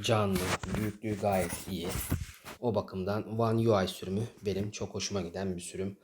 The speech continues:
Aynı zamanda Samsung tabletlerdeki en beğendiğim özelliklerden bir tanesi de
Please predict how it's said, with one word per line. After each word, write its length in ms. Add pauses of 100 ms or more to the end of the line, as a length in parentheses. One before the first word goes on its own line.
(140)
Aynı 180
zamanda 380
Samsung 520
tabletlerdeki 760
en 240
beğendiğim 320
özelliklerden 800
bir 100
tanesi 440
de 140